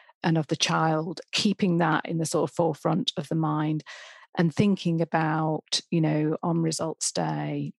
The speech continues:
as I say, having those conversations with the teacher, but also thinking about the next step. If there's a university offer, having a conversation with the university and thinking about the pragmatic things to be doing,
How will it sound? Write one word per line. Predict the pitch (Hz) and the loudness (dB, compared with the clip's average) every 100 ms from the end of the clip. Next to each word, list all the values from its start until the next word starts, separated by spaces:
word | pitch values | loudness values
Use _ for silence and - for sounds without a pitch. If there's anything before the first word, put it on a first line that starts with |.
| _ - | _ -4
as | 165 | -2
I | 160 170 | 2 0
say, | |
having | 160 - 196 202 | 2 2 2 4
those | 202 | 2
conversations | - 185 170 - 175 160 175 | 0 -2 -2 -2 -2 -2 -6
with | 165 | -8
the | 156 | -10
teacher, | - - 247 - - 202 | -8 -4 -4 -4 -4 -2
but | 180 | 0
also | 185 185 - 170 | 0 -2 0 0
thinking | - 175 170 160 | -2 -4 -4 -6
about | 156 156 - | -4 -6 -4
the | |
next | 156 156 - - | -6 -6 -8 -8
step. | - 214 202 - - - - - | 0 0 0 -4 -14 -20 -14 -2
If | |
there's | 135 151 | -2 0
a | 160 | -2
university | 165 170 156 190 185 - 185 | 0 0 2 2 2 0 0
offer, | 180 170 - 180 165 | 0 0 -2 -2 -2
having | - - 175 190 | -10 -4 0 2
a | 180 | 2
conversation | - 170 170 - 170 160 165 | 0 -4 -2 -2 -2 -2 -4
with | 156 | -4
the | 165 | -4
university | 156 160 156 160 156 147 - - 156 156 - - - - - - | -2 -2 -2 -2 -4 -4 -6 -4 -4 -4 -8 -18 -18 -20 -20 -2
and | 175 160 | 0 2
thinking | - 214 190 190 170 | 2 2 2 2 2
about | 165 165 160 | 2 2 2
the | - | 0
pragmatic | - 175 165 175 185 185 - - | -2 -2 0 0 0 0 -2 -2
things | - 175 165 - | -2 -2 -2 -6
to | 156 | -6
be | 160 | -2
doing, | 175 170 160 165 - 165 | 0 0 0 -4 -6 -6